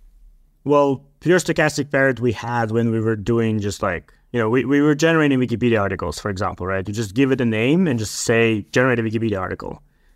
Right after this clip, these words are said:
Like, that's pure, like, you know, there, there's, it just makes up stuff because, like, that, that name doesn't exist, right? There's no, <laughs> there's nothing. So it just m-, generates something that looks like an article.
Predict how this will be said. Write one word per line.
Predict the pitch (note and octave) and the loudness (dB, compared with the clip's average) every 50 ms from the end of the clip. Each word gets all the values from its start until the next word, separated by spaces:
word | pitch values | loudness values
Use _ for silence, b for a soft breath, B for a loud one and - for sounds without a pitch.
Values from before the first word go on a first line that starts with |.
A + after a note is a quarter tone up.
| _ - | _ -8
Like, | A2+ G#2+ F2 G2+ | -8 -6 0 2
that's | C3+ C3 C#3 C3 - - _ _ | 2 2 2 0 -4 -14 _ _
pure, | - - C#3 C#3+ C#3+ C#3 C3+ B2+ | -6 0 2 2 2 2 2 0
like, | A#2+ A#2 G#2+ G2+ G2+ - - _ _ _ _ _ _ _ _ _ _ - | 0 -2 -4 -4 -6 -10 -14 _ _ _ _ _ _ _ _ _ _ -4
you | B2 | -4
know, | A#2 G#2+ | -4 -2
there, | G#2 A2+ B2 C3 B2+ - _ - | 0 0 0 0 0 -2 _ 0
there's, | C#3 C#3+ C#3+ B2+ A#2+ - | 0 2 2 0 -2 -4
it | D3 C3+ | -4 -2
just | C#3+ D3 C#3+ D3 | 0 0 0 2
makes | D3 D3 D3+ C#3+ - | 2 2 2 2 0
up | C#3 B2+ - | -2 -2 -2
stuff | - - G#2 - - - - | -4 -6 -6 -6 -8 -6 -4
because, | A2+ G#2 - A2+ G#2 F#2 - | -2 0 2 0 0 0 -2
like, | G#2+ F2 E2+ G2+ | -4 -6 -4 -4
that, | G2+ G#2+ G#2+ G2+ - - | -2 -2 -2 -2 -2 -2
that | - A#2+ A#2+ A2+ | -2 -2 0 2
name | C3 C3+ C#3 C3+ | 2 2 4 4
doesn't | C3 B2+ A#2 B2+ | 4 2 2 2
exist, | A#2 G#2+ G2+ A2+ B2 A#2 G#2 - - - | 0 0 0 2 2 2 2 0 -2 -2
right? | G#2+ G#2 G2+ | 0 0 0
There's | G#2+ G#2+ G2+ - | 0 0 0 0
no, | A#2+ A#2+ A#2 A2 - | 0 0 0 -2 -6
<laughs> | - - | -6 -4
there's | D#3+ C#3 B2 B2+ A2 C3 | -2 0 0 0 0 0
nothing. | C3+ B2+ - C3 A#2+ A2+ - b b b | 0 0 0 -2 -4 -6 -6 b b b
So | b - B2+ | b -4 -4
it | A#2+ A2+ | -2 -2
just | G#2+ - D#3 D#3 D3+ - | 0 0 0 0 0 -4
m-, | C#3+ C3+ A#2+ - - B2 | -6 -8 -8 -8 -6 -2
generates | D3+ C#3 C3+ C3+ C3 B2 A2+ - | 0 0 2 2 0 0 0 0
something | D3+ D3+ D3 C#3+ B2+ | 0 0 2 0 0
that | B2 A2+ G2+ | -2 -2 -2
looks | A2 B2+ D#3 F3+ - - D3+ | 0 2 2 2 2 0 0
like | B2+ A#2 A#2+ | 0 0 0
an | A2 | -2
article. | G2+ F#2+ F#2+ F#2 E2 A2+ C3+ D#3+ E3 | -2 -2 -4 -4 -4 -4 -6 -6 -8